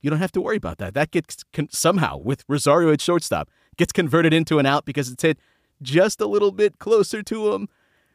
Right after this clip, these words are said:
because it's not a cursed season. And this is just a cursed season. It's gotten me to the point where,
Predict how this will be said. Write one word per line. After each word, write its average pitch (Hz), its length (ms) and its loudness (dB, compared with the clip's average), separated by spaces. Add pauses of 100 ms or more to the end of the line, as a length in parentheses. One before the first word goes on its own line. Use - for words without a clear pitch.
(120)
because 156 260 0
it's 151 100 -4
not 147 140 4
a 156 40 0
cursed 185 240 0
season. 175 500 -4
And 131 120 -2
this 160 140 2
is 156 100 -2
just 147 160 -2
a 151 60 0
cursed 156 260 -2
season. 135 360 -2 (280)
It's 156 180 0
gotten 180 260 -2
me 180 120 2
to 202 120 -2
the 160 100 0
point 160 320 -2
where, 123 240 -2